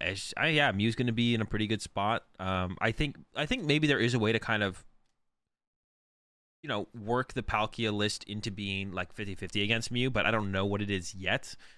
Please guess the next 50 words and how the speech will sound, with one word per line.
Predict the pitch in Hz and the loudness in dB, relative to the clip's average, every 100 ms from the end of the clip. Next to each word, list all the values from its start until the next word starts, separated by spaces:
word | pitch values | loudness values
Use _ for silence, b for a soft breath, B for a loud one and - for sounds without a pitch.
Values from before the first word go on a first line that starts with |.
| B | B
That's | 110 | -6
something | 104 - | -2 2
I'm | 95 | 2
gonna | 104 | 2
be | 107 | 2
working | 107 113 - | 2 0 0
on. | |
It's | 117 | -2
like, | 90 | -2
how | 101 | 0
do | 98 | 0
we | 98 | 0
get | 95 | -2
Palkia | - 98 - 92 90 87 - B B B | -2 -2 -4 -4 -4 -4 -10 B B B
to | 107 | -14
beat | 101 101 104 | -6 -4 -4
Mew | 98 92 90 | -4 -2 -2
fifty | - - - | -4 -8 -10
percent | - 92 | -8 -8
of | |
the | 90 | -6
time | - 87 | -2 0
at | 82 | 0
least? | 90 85 | -2 -2
'Cause | 139 | 0
if | |
you | 196 | 2
do | 185 202 | 2 4
that, | 135 127 113 - | 4 4 2 0
Palkia | 131 127 117 | -2 0 -2
feels | 123 98 | -2 -2
pretty | 104 | -4
good. | 92 76 - B B B | -4 -4 -6 B B B
But | 117 | -8
that | 131 - | -4 -2
is | 123 120 | -2 0
definitely | 117 113 | 0 0
one | 107 | 0
of | |
the | 98 | -2
struggles | - 101 95 95 - | 0 0 0 -4 -4
of | 104 98 87 - | -2 -2 -4 -4
Palkia | 104 95 95 87 | -2 -2 -4 -2
right | 87 | -2
now, | 87 85 | -2 -6
is | 87 | -8
it's, | 90 - - | -10 -16 -16
your | 95 | -10
Mew | 98 117 | -2 2
matchup | 139 123 127 127 | 4 4 2 -2